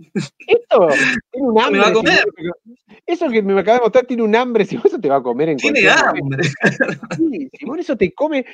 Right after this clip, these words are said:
Speaker 1: En diez días más te está comiendo, Simón. Es así.
Speaker 2: Ya está.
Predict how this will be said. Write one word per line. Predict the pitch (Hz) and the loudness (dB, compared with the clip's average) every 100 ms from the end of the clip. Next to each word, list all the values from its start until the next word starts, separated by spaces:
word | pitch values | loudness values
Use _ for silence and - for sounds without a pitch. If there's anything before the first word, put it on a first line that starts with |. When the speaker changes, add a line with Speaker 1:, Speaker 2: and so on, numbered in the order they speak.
| - | -4
Speaker 1:
En | - 226 | 0 2
diez | 302 349 | 2 2
días | 277 208 | 4 2
más | 190 254 349 - | 0 -2 -4 -4
te | |
está | 196 226 | 0 2
comiendo, | 220 202 170 120 107 101 | 4 2 2 0 -4 -6
Simón. | 110 104 101 104 | -8 -8 -10 -10
Es | - 170 | -10 -4
así. | 180 - | -4 -2
Speaker 2:
Ya | 143 | -4
está. | - 247 170 | 0 0 0